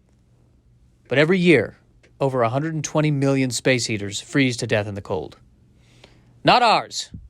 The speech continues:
Vincent's space heater will stay warm. You won't, but it will. And will sh-, it will show its thermometer at you in almost in a mocking sort of way.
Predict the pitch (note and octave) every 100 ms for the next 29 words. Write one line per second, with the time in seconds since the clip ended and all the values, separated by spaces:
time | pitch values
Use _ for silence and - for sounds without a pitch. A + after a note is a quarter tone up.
0 | _ - F3 A3 G3+ D#3 - G#3+ F#3 G3
1 | F3+ F3 D#3+ _ - - - G3+ G3+ G3
2 | F#3+ G3 C#3 F#2+ C#3+ D4 F#3 D3+ E3 -
3 | - E3+ A3+ F3+ A3+ C#3+ - _ _ _
4 | _ _ _ _ _ _ _ C#3+ E3+ D3+
5 | - G3+ B3+ E3+ D#3 A3+ G#3+ F#3+ F#3+ F3
6 | A3+ A#3 E3 D#3 D3+ D3+ C#3+ D3+ _ _
7 | _ D#3 D#3+ - A#3 B3+ A3+ G#3 - F3+
8 | E3+ F#3 A#3+ A#3 A3+ F#3+ A3+ G#3 E3+ G#3
9 | F#3+ A#2 -